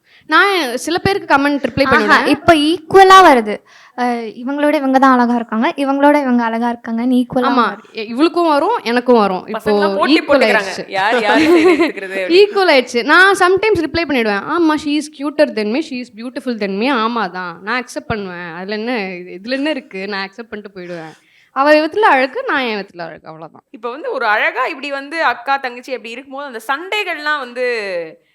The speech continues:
Speaker 3: எந்தெந்த விஷயங்களுக்கு வரும்? Mostly ட்ரெஸ்ஸுக்கு நினைக்கிறேன்.
Speaker 2: ஆ, கண்டிப்பா.
Speaker 1: ட்ரெஸ்ஸுக்கு வரும், ஆனா முக்காவாசி என் வார்ட்ரோப்ல இருந்து தான் அவ ட்ரெஸ் எடுத்துட்டு போவா. So,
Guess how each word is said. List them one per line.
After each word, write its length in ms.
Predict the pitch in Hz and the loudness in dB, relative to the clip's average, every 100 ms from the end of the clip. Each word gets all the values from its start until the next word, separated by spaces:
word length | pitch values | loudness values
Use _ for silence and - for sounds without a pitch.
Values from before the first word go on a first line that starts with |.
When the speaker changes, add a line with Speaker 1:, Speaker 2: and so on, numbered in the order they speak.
| _ | _
Speaker 3:
எந்தெந்த 400 | 233 233 302 269 | -12 -10 -8 -10
விஷயங்களுக்கு 460 | 220 226 269 226 202 | -12 -12 -12 -12 -10
வரும்? 280 | 185 180 185 | -10 -10 -14
Mostly 260 | 220 240 254 | -14 -14 -12
ட்ரெஸ்ஸுக்கு 480 | 277 208 214 262 262 | -10 -10 -10 -8 -8
நினைக்கிறேன். 540 | 214 185 190 185 220 359 _ _ _ 233 | -6 -10 -10 -10 -10 -12 _ _ _ -16
Speaker 2:
ஆ, 380 | 247 240 233 214 220 | -12 -10 -10 -12 -16
கண்டிப்பா. 520 | 226 220 226 233 - - - 226 | -14 -12 -12 -16 -20 -20 -20 -18
Speaker 1:
ட்ரெஸ்ஸுக்கு 460 | 185 196 - 311 302 | -12 -12 -10 -6 -2
வரும், 600 | 220 202 262 240 214 269 | 0 0 -2 -2 -4 -4
ஆனா 220 | 254 226 | -4 -4
முக்காவாசி 640 | 254 220 220 269 269 277 330 | -4 -4 -4 -4 -4 -2 -2
என் 460 | 247 190 208 262 277 | -2 -2 -2 0 4
வார்ட்ரோப்ல 380 | 269 285 311 | 4 4 2
இருந்து 200 | 285 285 | 2 0
தான் 140 | 285 320 | 0 0
அவ 100 | 285 | 0
ட்ரெஸ் 240 | 220 254 | -4 -4
எடுத்துட்டு 580 | - 214 - 269 - - | -2 -4 -6 -10 -10 -8
போவா. 360 | 254 240 196 170 - _ _ | -4 -2 -2 -4 -12 _ _
So, 440 | - 247 226 208 | -12 -6 -4 -2